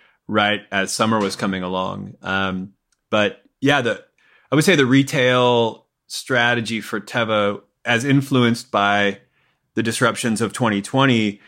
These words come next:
it just accelerated what was working already. Um, it, it served to s-,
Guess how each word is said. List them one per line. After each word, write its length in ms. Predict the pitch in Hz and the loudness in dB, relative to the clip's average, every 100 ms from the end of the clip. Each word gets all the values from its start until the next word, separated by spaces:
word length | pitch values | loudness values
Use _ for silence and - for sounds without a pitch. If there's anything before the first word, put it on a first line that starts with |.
| _ _ _ _ 127 | _ _ _ _ 0
it 140 | 131 | 2
just 180 | 143 135 | 0 0
accelerated 720 | 127 - 127 117 117 120 120 | -2 0 0 2 2 2 0
what 160 | 113 101 | -2 -4
was 200 | 110 113 | -6 -2
working 360 | 120 117 120 | -2 -2 -2
already. 580 | 107 104 104 120 156 - _ _ _ _ _ - | 0 2 0 0 -4 -10 _ _ _ _ _ -4
Um, 640 | 110 107 104 98 98 101 | 0 2 0 -2 -6 -6
it, 220 | 123 117 | -6 -4
it 120 | 123 104 | -4 -4
served 380 | - 131 127 | 2 4 4
to 80 | 135 | 0
s-, 240 | 120 - | -4 -6